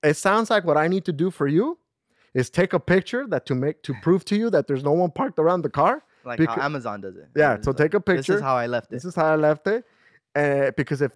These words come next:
Speaker 1: if there's a car later on that parks there and you're door dinged, you're gonna blame me.
Speaker 2: Um, there's a chance of that happening.
Speaker 1: <laughs>
Speaker 2: Because if I would have parked my car there
Speaker 1: I mean, get Evan here. Get Evan here.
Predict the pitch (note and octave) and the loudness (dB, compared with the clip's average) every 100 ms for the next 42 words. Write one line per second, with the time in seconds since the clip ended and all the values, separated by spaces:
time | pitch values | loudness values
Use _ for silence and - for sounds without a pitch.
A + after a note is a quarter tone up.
0 | _ - C3 - C#3 C#3 C3+ D#3 F3+ E3+ | _ -2 -2 0 -4 -2 -4 0 0 2
1 | E3+ F3 E3 E3+ D3+ - F3+ E3+ D#3 C#3 | 0 2 2 2 -2 0 -2 0 -4 -2
2 | C3+ C#3+ D#3+ E3+ F#3+ C#3 C3 A2+ B2+ B2 | -2 0 0 0 -2 -2 -4 -4 -4 -2
3 | A#2+ G2 _ _ _ _ _ _ _ _ | -4 -6 _ _ _ _ _ _ _ _
4 | _ _ _ _ _ - A#2+ A#2 A2+ G#2+ | _ _ _ _ _ -8 -4 -4 -6 -12
5 | _ _ _ _ _ _ _ B2 B2 B2 | _ _ _ _ _ _ _ -10 -8 -6
6 | A#2 - C3 B2 B2 A2+ G#2+ G#2 - F3+ | -10 -12 -8 -8 -8 -8 -8 -8 -6 -4
7 | D#3+ - - C5+ - A#4 - - C4+ - | -2 -4 -12 -12 0 0 0 -4 -2 -2
8 | - D3+ E3 C#3+ C#3+ D#3 E3 F3 D#3+ E3+ | -6 -10 -6 -6 -4 2 2 2 -2 -4
9 | E3+ D3 C#3 D#3 D#3+ D#3 F3 A#3 A#3 - | -4 -10 -6 -2 -2 0 -2 -4 -10 -2
10 | F#3 F#3+ B3 A#3+ A3 F#3+ D#3 C3 A2+ D#3+ | 0 2 0 2 0 2 0 -2 0 0
11 | D#3 C3+ A#2 G2 | 0 -2 -6 -8